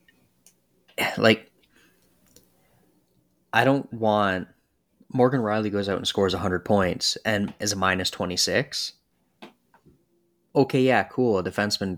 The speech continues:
got a hundred points, but I'm, I'm not gonna be happy.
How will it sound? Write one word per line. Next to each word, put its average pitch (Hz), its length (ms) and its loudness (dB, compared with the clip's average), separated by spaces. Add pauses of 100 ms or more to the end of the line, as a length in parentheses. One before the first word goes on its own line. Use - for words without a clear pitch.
got 98 180 2
a - 20 -6
hundred 90 200 -2
points, 101 380 0
but 101 140 -8
I'm, 98 120 -4 (120)
I'm 104 100 -4
not 98 220 -2
gonna 107 120 -6
be 92 100 -8
happy. 95 640 -4